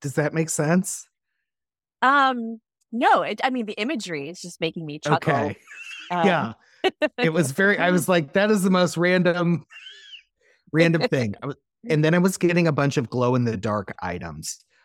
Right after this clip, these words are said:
Speaker 1: Like, um, when I was a, when I was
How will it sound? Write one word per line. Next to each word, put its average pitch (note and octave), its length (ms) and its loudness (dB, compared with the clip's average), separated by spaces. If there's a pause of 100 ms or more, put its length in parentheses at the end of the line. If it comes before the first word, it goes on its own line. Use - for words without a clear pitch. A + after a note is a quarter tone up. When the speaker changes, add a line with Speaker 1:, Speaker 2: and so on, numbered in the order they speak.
(100)
Speaker 1:
Like, A2 480 -4
um, G#2 400 -6
when B2+ 120 -4
I B2+ 100 0
was C3 140 0
a, B2 80 -6 (100)
when B2 160 -2
I B2 180 0
was B2 320 -4